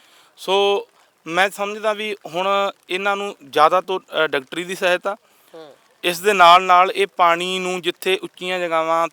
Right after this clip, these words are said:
Speaker 1: ਦੇ ਵਿੱਚ ਭਰਿਆ ਹੋਇਆ ਪਾਣੀ ਹੈ, ਜਿੱਥੇ ਅਸੀਂ ਕਿਸੇ, ਕੁਛ ਨਾ ਕੁਛ ਮਿਹਨਤ ਕਰਕੇ ਪਾਣੀ ਕੱਢ ਕੇ ਉਹਨਾਂ ਨੂੰ ਰਹਿਣ ਯੋਗ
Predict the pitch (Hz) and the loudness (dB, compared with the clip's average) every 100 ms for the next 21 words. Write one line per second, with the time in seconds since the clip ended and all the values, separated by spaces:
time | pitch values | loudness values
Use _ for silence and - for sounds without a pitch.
0 | 147 156 156 156 170 143 131 135 131 127 | -6 -6 -6 -6 -4 -2 -2 -4 -6 -8
1 | 127 123 117 _ _ _ - 160 - 185 | -10 -14 -18 _ _ _ -12 -10 -4 -4
2 | 160 - 175 170 - - 165 170 160 156 | -4 -6 -10 -10 -12 -14 -14 -12 -12 -12
3 | 151 190 190 170 - 151 151 151 151 180 | -10 -10 -8 -8 -8 -8 -8 -4 0 0
4 | 196 254 - _ _ _ - 175 196 190 | 0 -6 -8 _ _ _ -8 -2 -2 0
5 | 160 160 190 175 170 | 2 2 2 -4 -4